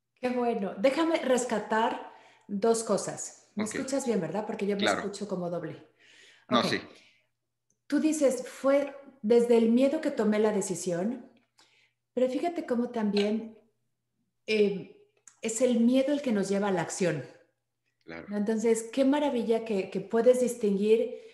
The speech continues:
Speaker 1: o que te puedes, puedes ser una persona que el miedo no lo paraliza, sino lo lleva a la acción.
Speaker 2: Claro.
Speaker 1: Y a partir de decir que sí,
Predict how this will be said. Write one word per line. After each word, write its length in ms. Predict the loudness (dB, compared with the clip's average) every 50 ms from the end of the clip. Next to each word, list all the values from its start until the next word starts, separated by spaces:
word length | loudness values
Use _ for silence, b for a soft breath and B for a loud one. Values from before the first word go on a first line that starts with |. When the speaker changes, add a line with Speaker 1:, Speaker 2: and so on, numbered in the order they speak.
| B B
Speaker 1:
o 120 | B -4 -2
que 100 | -2 -4
te 120 | -4 -6
puedes, 560 | -4 0 0 2 4 2 2 2 0 -6 -6 0
puedes 240 | 0 0 0 0 -2
ser 120 | 0 0
una 200 | 0 0 0 -2
persona 560 | -2 -4 -4 -2 -2 -2 -2 -2 -2 -4 -6
que 480 | -4 -6 -6 -4 -6 -8 -14 -18 _ _ -2
el 180 | 0 2 4
miedo 360 | 4 4 2 2 0 -2 -2 0
no 200 | 0 0 0 2
lo 180 | 2 2 0
paraliza, 840 | 0 -2 -2 -2 -2 -2 -4 -6 -6 -8 -8 -10 -10 -12 -18 -20 _ _ _ _ _ _ _ _ _ _ _
sino 300 | _ -6 -2 0 0 2
lo 120 | 2 2 2
lleva 200 | 2 2 0 0
a 40 | -2
la 60 | -2
acción. 340 | -4 -4 -6 -6 -6 -6 -10 -16 -20 _ _ _ _ -20 _ _ _ _ _ _ _ _ -20 _ _
Speaker 2:
Claro. 260 | -10 -8 -4 -2 -2 -2
Speaker 1:
Y 40 |
a 60 | -2 -4
partir 380 | -6 -8 -6 0 0 0 2
de 120 | 2 0 0
decir 460 | 2 0 -2 -2 -2 -2 -2 -2 -2
que 140 | -4 -4 -4
sí, 580 | -2 -2 -2 -2 -2 -4 -6 -8 -14 -20 _